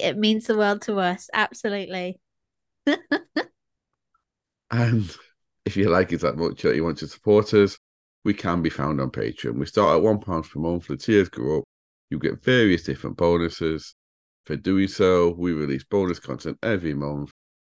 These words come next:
Speaker 2: and we can be found just by searching for Patreon and Picture the Scene Podcast. Now, we do, where possible,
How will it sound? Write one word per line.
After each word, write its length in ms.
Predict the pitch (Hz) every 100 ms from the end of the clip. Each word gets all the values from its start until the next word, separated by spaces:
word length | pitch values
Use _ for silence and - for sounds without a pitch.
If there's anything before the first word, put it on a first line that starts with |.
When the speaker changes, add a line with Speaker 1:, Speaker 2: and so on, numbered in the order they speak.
| _
Speaker 2:
and 220 | - 78 71
we 100 | 76
can 160 | 65
be 80 | 62
found 400 | - 60 62 65
just 220 | 85 104
by 160 | 92 60
searching 520 | - 58 - - 58
for 380 | - 52 50 58 - _ _ _ -
Patreon 680 | 120 156 - 127 113 110 -
and 360 | - 85 80 80
Picture 280 | - - 60
the 80 |
Scene 220 | - 55 -
Podcast. 640 | - - - - - - - _ _ _ _ _
Now, 220 | 135 113
we 140 | 101 101
do, 280 | - 180
where 160 | 165 113
possible, 720 | - 92 90 71 - - -